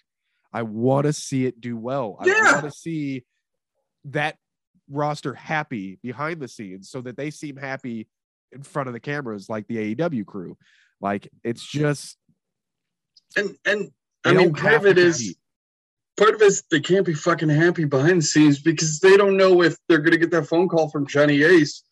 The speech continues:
Speaker 2: "Hey, we're releasing you because of budget cuts."
Speaker 1: Well, and that's a great point. See, that's the other thing I was gonna mention,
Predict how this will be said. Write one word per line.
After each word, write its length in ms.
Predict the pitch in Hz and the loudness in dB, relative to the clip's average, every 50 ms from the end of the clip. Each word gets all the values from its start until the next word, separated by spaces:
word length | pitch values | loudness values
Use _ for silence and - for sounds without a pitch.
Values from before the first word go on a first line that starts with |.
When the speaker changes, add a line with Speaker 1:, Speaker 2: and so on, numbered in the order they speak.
| _ _ _ _ _ - | _ _ _ _ _ 4
Speaker 2:
"Hey, 200 | - 403 151 143 | 4 6 6 6
we're 220 | 131 110 117 117 | 4 2 0 2
releasing 420 | 120 120 131 156 165 151 - 143 135 | 4 4 4 4 2 2 0 -2 -2
you 120 | 131 131 | -2 -4
because 320 | 127 147 139 - 151 147 143 | -6 -8 -4 -2 -2 -2 -2
of 80 | 139 | -2
budget 300 | 139 180 190 160 151 147 | -2 -2 0 0 -2 -6
cuts." 360 | - 113 104 95 _ - _ _ | -6 -8 -10 -10 _ -16 _ _
Speaker 1:
Well, 180 | - 208 226 - - | -4 -4 -4 -2 -4
and 160 | 214 208 196 | -6 -6 -4
that's 180 | 208 240 - | -6 -4 -4
a 60 | 240 180 | -6 -6
great 260 | 147 190 202 185 - | -2 -2 -2 -2 -4
point. 320 | - 202 226 202 127 - | -6 -4 -4 -4 -6 -10
See, 200 | - - 196 175 | -10 -10 -8 -6
that's 240 | 160 170 196 202 - | -4 -6 -6 -6 -6
the 160 | - 196 190 190 | -6 -4 -4 -4
other 160 | 190 190 165 | -4 -6 -6
thing 160 | 185 175 165 | -8 -8 -8
I 20 | |
was 240 | 160 156 151 147 131 | -8 -10 -10 -12 -12
gonna 160 | 147 139 135 | -10 -12 -10
mention, 480 | 131 151 180 175 - 151 131 127 135 | -8 -8 -8 -8 -6 -8 -8 -8 -10